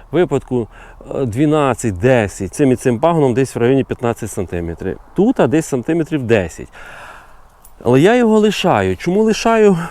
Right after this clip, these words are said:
Тому що тут за якихось чинників дві бруньки не розвинулося. Е, відстань велика, в районі тридцять п'ять сантиметрів. Я ось цей пагін,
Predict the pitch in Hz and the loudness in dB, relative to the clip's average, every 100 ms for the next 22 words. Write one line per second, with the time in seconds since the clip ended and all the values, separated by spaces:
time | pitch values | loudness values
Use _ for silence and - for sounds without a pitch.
0 | - 160 208 202 - 185 160 139 - - | -6 -2 -2 -2 2 2 2 -2 -10 -6
1 | 240 - - - - - - 123 151 - | -6 -8 -20 -20 -20 -20 -10 -4 -4 -4
2 | 160 147 - 214 196 - 156 127 123 123 | -4 -4 -2 0 0 0 0 -2 -6 -6
3 | 196 196 143 120 165 160 147 131 127 135 | -4 -4 -4 -2 -2 -2 -4 -4 -2 0
4 | 135 104 107 95 87 82 82 80 - - | 0 0 -2 -2 -6 -8 -10 -12 -16 -20
5 | - - - - - - 123 123 117 117 | -20 -20 -20 -20 -16 -6 -2 0 0 0
6 | 110 143 202 - 165 120 107 92 87 90 | 0 -2 -2 0 0 0 0 -2 -2 -2
7 | 135 175 190 165 156 - 151 - 127 139 | 2 2 4 2 0 0 -4 -4 -4 -2
8 | 131 120 101 98 85 80 95 127 220 175 | -2 -2 -4 -2 -4 -6 -6 0 0 -2
9 | - 147 131 - - - 127 110 117 104 | -2 0 0 -6 -6 0 0 0 0 0
10 | 107 202 | 0 -2